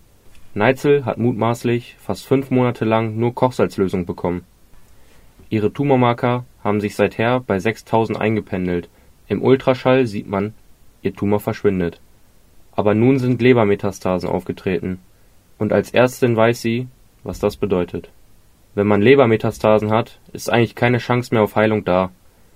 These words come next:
Ich werde eine verkürzte Lebenszeit haben, das weiß ich auf jeden Fall. Das System. Um zu verstehen, wie Stadtmanns Betrug möglich war,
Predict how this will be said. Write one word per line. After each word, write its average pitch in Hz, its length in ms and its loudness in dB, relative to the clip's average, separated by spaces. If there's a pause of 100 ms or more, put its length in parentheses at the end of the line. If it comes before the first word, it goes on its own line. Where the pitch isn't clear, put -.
(140)
Ich - 160 -14
werde 120 220 4
eine 110 180 4
verkürzte 131 500 2
Lebenszeit 117 540 2
haben, 90 300 -2 (180)
das 101 240 0
weiß 104 140 4
ich - 80 0
auf 95 140 0
jeden 101 160 0
Fall. 90 280 -4 (720)
Das 92 180 -2
System. 90 560 0 (1000)
Um 120 160 -2
zu 113 100 -10
verstehen, 135 540 2
wie 110 100 0
Stadtmanns 123 440 0
Betrug 107 320 -4
möglich 127 340 0
war, 131 240 0